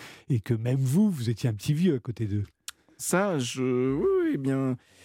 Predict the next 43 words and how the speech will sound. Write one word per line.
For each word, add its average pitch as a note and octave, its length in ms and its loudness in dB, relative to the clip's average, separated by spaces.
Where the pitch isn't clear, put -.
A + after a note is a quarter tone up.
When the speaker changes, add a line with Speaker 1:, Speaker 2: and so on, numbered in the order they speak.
Speaker 2:
Mais, G3 320 4
euh, B2+ 680 6
mais A2+ 440 2
j-, A2 140 -2
moi, A#2 100 4
j'ai A#2+ 120 0
un, A2 160 0
un A2 120 0
copain B2 340 0
qui G2+ 140 -6
résume G2+ 240 -4
ça G#2+ 160 -4
très A#2 160 -4
bien. C#3+ 140 0
Il D#3 60 2
disait, « A2+ 180 -2
Nous, C#3 300 4
on A#2+ 100 2
n'était A2+ 240 0
pas A2 140 0
fait D#3 180 -2
pour A2+ 240 -4
être G#2 160 -2
des A2 140 2
yeuves. » G2 560 0
<laughs> - 120 -16
Bah, D3 120 2
je G#3 140 -2
trouve C4 240 -6
que C4 160 -2
c'est - 240 2
assez D3+ 260 2
juste. F3+ 460 2
Speaker 1:
Mais E3+ 100 4
vous D#3 200 -2
en D#3+ 80 2
connaissez D#3 260 0
beau-, D#3+ 300 0
c'est E3 160 0
beaucoup E3 400 2
qui D#3 220 0
pensaient, F3 500 0
euh, C3+ 580 2